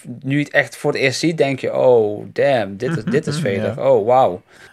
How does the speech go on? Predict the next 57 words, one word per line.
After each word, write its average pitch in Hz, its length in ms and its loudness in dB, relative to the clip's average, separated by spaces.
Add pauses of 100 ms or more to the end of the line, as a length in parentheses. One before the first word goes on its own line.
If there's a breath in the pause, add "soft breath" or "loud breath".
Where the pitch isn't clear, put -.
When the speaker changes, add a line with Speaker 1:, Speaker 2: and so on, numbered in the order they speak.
(220 soft breath)
Speaker 2:
Ja. 110 100 -12
Speaker 1:
En 110 160 -2
echt, 117 260 -2
ik 147 120 -4
vind 160 160 2
het 165 140 2
echt 165 280 0
oprecht 156 380 2
knap 147 280 2
dat 131 160 4
ze 135 80 -4
mij, 135 320 2 (200)
ik, - 140 -4
ik 135 180 -4
ben 139 140 2
mijn 139 120 4
leven 156 260 8
lang 170 140 6
al 139 100 6
fan, 165 280 4
maar 170 100 -2
dat 143 160 2
ze 147 100 0
nu 165 440 2
mij 151 340 0
echt 156 240 -2
op 151 140 -2
een 131 80 0
hele 160 180 4
andere 151 140 2
manier 143 120 0
naar 139 200 2
Vader 185 140 2
kunnen 110 200 0
laten 92 180 -2
kijken. 90 340 -4 (320 soft breath)
In, 139 200 -4
in 147 180 -2
een 143 120 -2
tijdbestek 147 480 4
van 127 120 -6
vijf 147 200 2
minuten. 165 460 -4
Speaker 2:
Ja, 127 160 0
Speaker 1:
Dat, 135 80 4
Speaker 2:
ja, 127 60 2
Speaker 1:
dat 131 160 2
Speaker 2:
ja, 120 80 -4
Speaker 1:
vond 143 120 -2
Speaker 2:
ja. 143 80 -2
Speaker 1:
ik 120 80 -6
echt 143 140 2
heel, 139 580 6
heel 160 200 2
goed 127 160 -4
gedaan. 92 340 -8 (300)
Speaker 2:
Zeker. - 520 -14